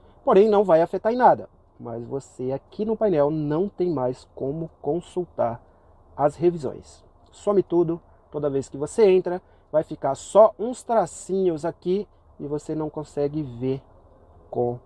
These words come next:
o painel aqui, fazer a sua consulta pra saber o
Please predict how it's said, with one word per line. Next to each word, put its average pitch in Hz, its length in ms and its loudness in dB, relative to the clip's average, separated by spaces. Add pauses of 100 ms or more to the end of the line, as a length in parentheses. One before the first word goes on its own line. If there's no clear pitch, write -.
(540)
o 123 120 -4
painel 117 500 -2
aqui, 110 240 -8
fazer 117 320 -6
a 120 60 -6
sua - 260 -2
consulta 135 640 -10
pra 135 180 -8
saber 123 400 -4
o 139 80 -4